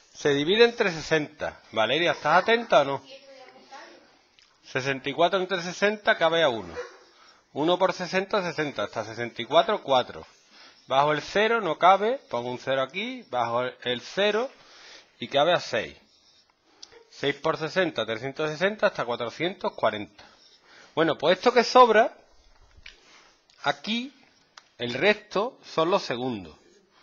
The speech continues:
¿vale? Ahora, estos son minutos. Lo vuelvo a dividir entre sesenta.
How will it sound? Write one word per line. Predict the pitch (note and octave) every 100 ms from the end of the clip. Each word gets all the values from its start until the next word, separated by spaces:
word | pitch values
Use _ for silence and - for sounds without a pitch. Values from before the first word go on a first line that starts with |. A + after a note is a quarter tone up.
| _ _ -
¿vale? | C3 A3+ D4+ - _ _ - _ _ - _ _ _ _ _ _ _ _ _ - - - _
Ahora, | B2 D3 D#3+ F2 - _ _ _ -
estos | D#3+ - G3+
son | G#3 F#3+
minutos. | F3+ B2+ G2+ D#2 - _ _ _ - _
Lo | A#2+ B2+ B2+
vuelvo | C#3+ F3 G#3
a | G#3+
dividir | F#3 E3
entre | D#3+ D#3 D#3
sesenta. | E3+ G3 A3 - -